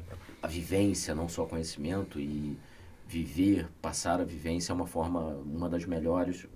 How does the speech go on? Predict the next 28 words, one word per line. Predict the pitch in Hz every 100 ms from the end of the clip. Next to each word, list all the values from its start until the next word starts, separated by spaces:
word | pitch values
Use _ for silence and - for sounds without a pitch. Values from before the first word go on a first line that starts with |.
| - -
uma | 78 87 85
boa | 78 107 98
forma | - 87 80 73
de | 78 76 78
ensinar. | 76 - 78 62 - - - -
Saiu | - 135 135
da | 131
faculdade, | 123 120 113 69 62 - - - - - - -
já | -
tinha | - 78 71
emprego, | - 95 104 95 82 87 85 - - - - -
participou | 76 - - 85 87
de | 82 80 80 78 76
processo | 78 - 76 -
seletivo, | 64 62 - 98 104 101 85 82 - - -
como | - 90
é | 101
que | -
foi | 98 95 90 - - - -
pós-término? | - 117 117 - - 107 95 98 92 90 - - - -
Carteirinha | 110 - 113 139 151
vermelha | 127 113 117 117
da | 110
O |
A | 98
B | 107
na | 107
mão, | 92 104 120